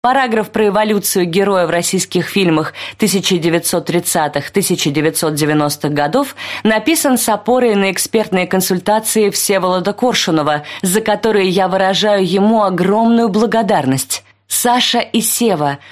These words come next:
ваша поддержка и искренний интерес к психологии для сценаристов —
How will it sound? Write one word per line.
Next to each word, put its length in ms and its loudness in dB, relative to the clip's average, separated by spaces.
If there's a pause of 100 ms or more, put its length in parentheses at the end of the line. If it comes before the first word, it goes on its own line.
ваша 400 0
поддержка 760 -2
и 160 -2
искренний 680 0
интерес 420 0
к 80 -14
психологии 680 0
для 140 2
сценаристов — 800 0